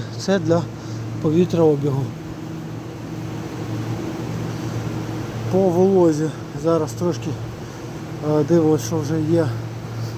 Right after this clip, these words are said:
з'являються деякі нюанси там по листях, то будемо трош-,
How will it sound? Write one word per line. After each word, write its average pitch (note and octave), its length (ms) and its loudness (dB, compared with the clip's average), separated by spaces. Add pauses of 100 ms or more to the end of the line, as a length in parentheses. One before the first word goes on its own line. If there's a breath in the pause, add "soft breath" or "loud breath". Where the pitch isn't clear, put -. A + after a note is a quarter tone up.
(180)
з'являються D#3+ 580 4
деякі D#3 320 0
нюанси E3+ 480 6
там E3 220 0
по F3+ 100 6
листях, B3 480 4 (600 loud breath)
то D#3+ 60 2
будемо F#3+ 520 4
трош-, G3+ 240 2